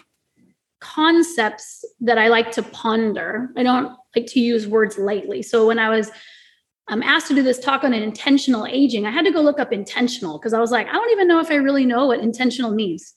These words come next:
So I started with that. And, um, the definition of it was done on purpose. And then so I was like, "Okay, well, how do you age on purpose?" Because aging is,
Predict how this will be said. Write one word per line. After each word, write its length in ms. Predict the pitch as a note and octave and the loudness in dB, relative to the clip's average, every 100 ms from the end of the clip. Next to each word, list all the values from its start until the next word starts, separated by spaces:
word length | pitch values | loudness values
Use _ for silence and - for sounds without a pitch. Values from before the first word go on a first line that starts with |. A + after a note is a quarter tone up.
| _ | _
So 240 | - A#3 | -2 2
I 40 | A3 | 2
started 300 | A3 A#3 A#3 | 0 0 2
with 260 | A#3 A3+ - - | 2 0 -8 -8
that. 380 | A3 G#3+ G#3 - | -2 0 0 -2
And, 340 | B3 A3 A3 - - - _ - - _ _ _ | 0 0 -2 -6 -20 -20 _ -20 -20 _ _ _
um, 420 | A#3+ A3+ G#3+ G3 - - | -2 0 -2 -6 -12 -4
the 140 | C4 A#3 | 0 2
definition 760 | D4 D4+ D4 E4+ G4 D#4 C#4 | 2 4 4 4 2 2 2
of 180 | B3+ A#3 | 2 2
it 180 | B3 A3+ | 0 2
was 280 | A3+ A3 G#3 | 2 2 0
done 220 | B3+ C#4+ | 2 2
on 180 | B3 G3 | 2 -2
purpose. 800 | - C4 B3 B3 - - - - _ | -4 -4 -4 -6 -14 -18 -20 -20 _
And 140 | - A3+ | -6 -2
then 140 | A3+ | -2
so 160 | A3+ B3 | 0 0
I 100 | A3 | 0
was 120 | A3+ | -2
like, 140 | A#3+ | -4
"Okay, 200 | A3+ C4+ | -4 -2
well, 100 | C4+ | 0
how 160 | B3 E4+ | 0 2
do 60 | F#4+ | 4
you 100 | E4+ | 4
age 300 | B3 C4+ C4 | 2 2 0
on 220 | A3 - | -2 -6
purpose?" 680 | - G#3+ G#3+ - B3+ - - | -8 -8 -8 -12 -12 -16 -14
Because 640 | B3 A3+ C4+ B3+ B3 A#3 - - - _ _ - | -12 -4 0 4 2 0 -8 -20 -20 _ _ 0
aging 720 | E4+ E4 C#4 C4 C4 C4 - _ _ _ | 4 4 4 2 0 -2 -6 _ _ _
is, 460 | - A#3+ A#3 A3+ | 0 2 2 0